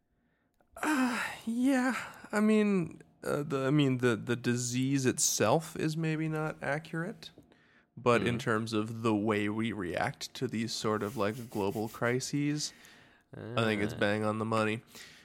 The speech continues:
Speaker 1: It's, uh, yeah, yeah. I think, uh, now is the time if you've never seen it. The other thing is it's just a really well done movie. Um,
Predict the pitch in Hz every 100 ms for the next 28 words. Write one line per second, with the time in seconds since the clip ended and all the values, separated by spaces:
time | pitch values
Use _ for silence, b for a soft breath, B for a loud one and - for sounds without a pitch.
0 | B B B _ - 123 - - - 113
1 | 104 92 98 B B B B _ _ _
2 | _ _ _ _ 131 113 - B B B
3 | - - - - - 123 - 120 120 -
4 | 113 113 120 B B B B B _ _
5 | _ _ _ - 143 143 143 131 123 110
6 | 117 120 98 107 107 113 117 113 117 -
7 | 135 143 - 240 214 131 117 113 - 165
8 | - 123 117 117 110 110 104 107 107 107
9 | 107 117 117 110 127 B B B B B
10 | - 117 110 107 110